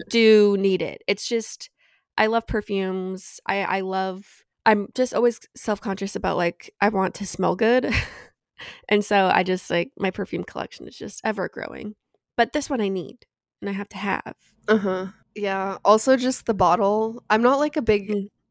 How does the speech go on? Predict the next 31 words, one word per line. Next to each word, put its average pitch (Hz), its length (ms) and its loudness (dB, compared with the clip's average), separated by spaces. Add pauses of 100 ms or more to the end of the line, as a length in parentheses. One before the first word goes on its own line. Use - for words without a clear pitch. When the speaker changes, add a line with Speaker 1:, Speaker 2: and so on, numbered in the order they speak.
(160)
Speaker 1:
I 233 120 8
wear 208 200 4
perfume, 269 400 0
but 269 100 2
I'm 247 120 2
not, 226 140 0
like, 233 140 -4
super - 420 0
into 196 440 -2
the 196 140 -6
different - 420 -6
notes - 380 0
of 208 120 -4
it 202 80 -2
all 208 260 0
and 208 100 -6
Speaker 2:
Mm-hmm. - 160 -2
Speaker 1:
stuff. 196 420 2
Like, 185 260 -2
I 208 80 4
probably 196 380 0
would 175 220 -4
like - 340 -2 (540)
ninety 175 800 0
percent - 300 -6
of - 80 -6
perfumes - 360 -6
that - 100 -8
you - 60 -10
showed - 200 -2
me. - 220 -8